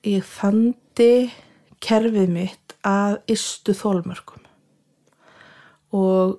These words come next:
ég gerði það í langan tíma og það, það var alveg af, á þeim tíma af góðri ástæðu, en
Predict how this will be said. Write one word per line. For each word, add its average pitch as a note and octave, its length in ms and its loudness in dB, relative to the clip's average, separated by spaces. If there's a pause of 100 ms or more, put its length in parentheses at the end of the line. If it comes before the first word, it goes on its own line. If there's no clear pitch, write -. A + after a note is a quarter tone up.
ég G3 180 -6
gerði G3+ 260 0
það G3 180 2
í G3+ 80 0
langan G3 600 0
tíma F3 360 -8 (760)
og F#3 320 -2
það, - 260 -4 (500)
það G3 240 2
var F#3+ 140 2
alveg F#3+ 280 2
af, G3 280 -2 (640)
á G3+ 120 0
þeim G3 240 0
tíma F#3+ 380 0 (760)
af G3 220 -2
góðri G3+ 300 2
ástæðu, F#3 540 0 (960)
en G3 320 2